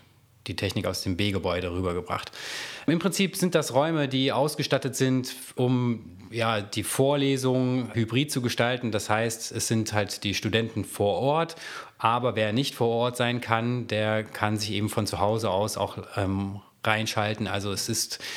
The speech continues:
im Prinzip, äh, das Wichtigste dabei eine gute Kamera, die den Lehrenden erfasst. Äh, der Kamera, äh, der, der Lehrende hat ein, ähm, Headset-Mikrofon, der,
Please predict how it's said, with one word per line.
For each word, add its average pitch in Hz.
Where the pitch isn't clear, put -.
im 113
Prinzip, 127
äh, 107
das 107
Wichtigste 117
dabei 107
eine 95
gute 117
Kamera, 135
die 107
den 95
Lehrenden 143
erfasst. 131
Äh, 101
der 95
Kamera, 104
äh, 117
der, 107
der 98
Lehrende 117
hat 98
ein, 98
ähm, 92
Headset-Mikrofon, 127
der, 95